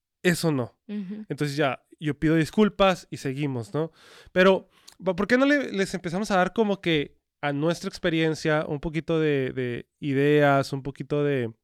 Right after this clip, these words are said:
Speaker 1: de tips?
Speaker 2: Que nos han
Speaker 1: Tips,
Speaker 2: funcionado a
Speaker 1: de
Speaker 2: nosotros.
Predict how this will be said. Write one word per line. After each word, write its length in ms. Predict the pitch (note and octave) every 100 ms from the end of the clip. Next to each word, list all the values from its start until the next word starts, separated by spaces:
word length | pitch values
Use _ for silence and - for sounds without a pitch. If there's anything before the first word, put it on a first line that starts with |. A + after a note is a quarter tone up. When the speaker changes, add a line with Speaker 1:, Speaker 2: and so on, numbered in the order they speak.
| _ _ _ _ _ _ - -
Speaker 1:
de 840 | C#3+ C3 B2+ B2 A#2+ A#2+ A#2 A2+ - _ _ _ _ _ _ -
tips? 580 | G3 F#3+ F#3 - - - _ _ _
Speaker 2:
Que 100 | -
nos 160 | A3+ G#3+
han 140 | A3
Speaker 1:
Tips, 40 | G#3+
Speaker 2:
funcionado 480 | G#3+ A#3 A#3+ G3+ G3+
a 60 |
Speaker 1:
de 60 | E3
Speaker 2:
nosotros. 200 | -